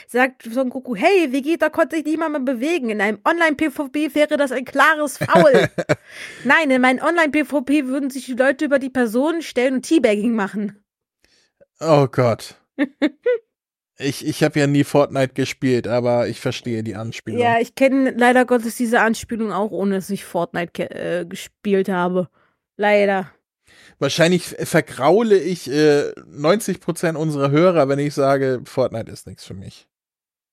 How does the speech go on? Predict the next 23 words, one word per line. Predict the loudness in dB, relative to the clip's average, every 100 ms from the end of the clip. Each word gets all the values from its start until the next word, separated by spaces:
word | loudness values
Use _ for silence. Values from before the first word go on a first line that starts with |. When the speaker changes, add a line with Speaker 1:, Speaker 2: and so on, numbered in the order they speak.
| _ -4
Speaker 2:
Ich | 0 2
hab's, | 0 -6 -20 -20 -20 _
ich | 0
hab's | 0 2
mal | 0
versucht. | 2 2 2 2 2 -2 -14 _ _ _ _ _ _ _ _ _
Ich | -4
hab's | -2 0
nach | 0
zehn | 0 0
Minuten | 0 -2
ausgemacht. | -4 -4 -6 -12 -10 -12 -12 _ _ _ _ _ _
Ich | 2
war | 2
verwirrt. | 4 2 4 6 6 4 0
Speaker 1:
<laughs> | -12
Speaker 2:
Ich | -2 2
wollte | 2 4
Leute | 2 2 2
erschießen, | -2 -2 -4 -4 -6
sollte | 0 0 2 0
aber | 2 0
irgendwas | 0 0 -2